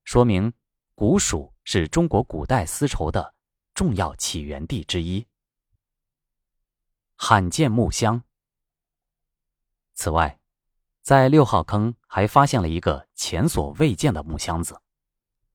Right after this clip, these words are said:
它与坑等宽，碳化严重，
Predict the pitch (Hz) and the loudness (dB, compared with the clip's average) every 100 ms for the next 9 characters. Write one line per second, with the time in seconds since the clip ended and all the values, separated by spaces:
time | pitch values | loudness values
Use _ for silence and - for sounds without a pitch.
0 | _ - 180 151 - 143 156 76 67 - | _ -2 2 2 0 -2 0 -2 -2 0
1 | 117 147 _ _ _ _ - 135 - 82 | 0 -2 _ _ _ _ -2 0 0 -2
2 | 73 71 80 107 | -4 -6 -2 -2